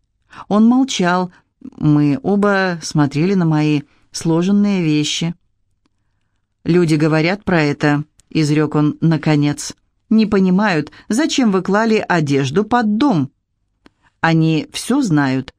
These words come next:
только не знают, зачем вы отрезали красивые волосы, которые все помнят с прошлый раз, когда вы приезжали,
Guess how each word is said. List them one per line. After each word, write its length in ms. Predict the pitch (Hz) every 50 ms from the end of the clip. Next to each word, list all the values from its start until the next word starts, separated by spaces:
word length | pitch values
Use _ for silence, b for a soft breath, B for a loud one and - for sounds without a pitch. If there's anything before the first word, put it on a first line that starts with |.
| B B B B B
только 260 | _ 226 220 208 214 196
не 140 | 196 190
знают, 460 | 170 156 170 220 254 240 185 - - -
зачем 420 | - 151 170 165 160 - 175 165 156
вы 100 | 156 156
отрезали 420 | 151 151 185 208 180 185 190 180
красивые 480 | 170 185 180 175 170 - 202 202 220 226
волосы, 460 | 226 285 277 185 147 143 - - 147
которые 520 | - 156 151 - 175 165 165 160 156 147 B B B B B
все 220 | - - - 202
помнят 380 | 180 - 220 214 202 196 196 180
с 60 | -
прошлый 400 | - 208 202 196 - - 233 254
раз, 240 | 262 247 185 160 -
когда 300 | - 151 147 143 165 160
вы 100 | 156 156
приезжали, 800 | 151 160 151 147 147 139 135 151 170 233 269 262 196 151 131